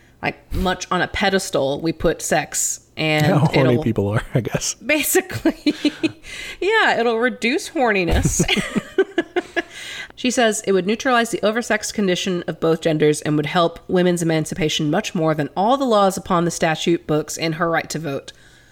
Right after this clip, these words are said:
Speaker 2: Mm.
Speaker 1: Yeah,
Speaker 2: Yep.
Speaker 1: it's a cultural problem. Like,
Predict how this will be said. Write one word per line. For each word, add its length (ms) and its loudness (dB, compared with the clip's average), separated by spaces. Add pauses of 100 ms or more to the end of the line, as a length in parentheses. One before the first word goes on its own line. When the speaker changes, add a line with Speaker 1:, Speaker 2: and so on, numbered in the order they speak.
(300)
Speaker 2:
Mm. 100 2
Speaker 1:
Yeah, 160 2 (380)
Speaker 2:
Yep. 120 0
Speaker 1:
it's 100 -4
a 60 0
cultural 480 0
problem. 600 0
Like, 380 -2